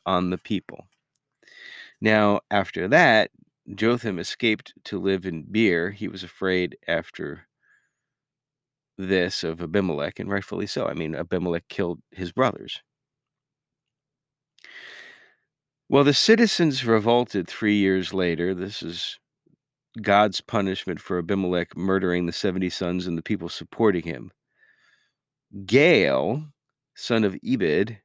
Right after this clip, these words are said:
moves in and gained the confidence of the people. He pledged to get rid of Ab-, Abimelech. Gaal led the leading citizens of Shechem into battle against Abimelech. The first day did not go well for Gaal. The next day, Abimelech recaptured the city,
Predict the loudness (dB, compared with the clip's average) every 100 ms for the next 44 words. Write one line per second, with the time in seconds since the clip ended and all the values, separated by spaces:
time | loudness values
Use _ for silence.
0 | _ -2 2 4 2 0 0 0 0 -2
1 | -2 2 2 0 -2 -2 -2 -4 -4 -10
2 | -4 -4 -4 -8 -8 -4 0 0 -2 -4
3 | -2 2 0 -2 -8 -10 -10 -8 -6 -8
4 | -14 _ _ -20 -20 -20 _ 2 4 6
5 | 6 4 2 0 0 0 0 -6 -8 -4
6 | -4 -6 -8 -8 -6 -8 -10 -12 -10 -6
7 | -4 -4 -4 -8 -6 -4 2 4 4 2
8 | -2 -4 -6 -4 0 2 0 -2 _ _
9 | _ _ _ _ _ _ _ _ -16 -12
10 | -10 -8 -6 -4 2 2 4 6 8 6
11 | 6 2 0 -2 -4 -14 _ _ -2 2
12 | 2 0 2 4 4 2 0 2 0 -4
13 | -4 0 0 -2 -8 -8 -12 -10 -2 0
14 | 2 2 0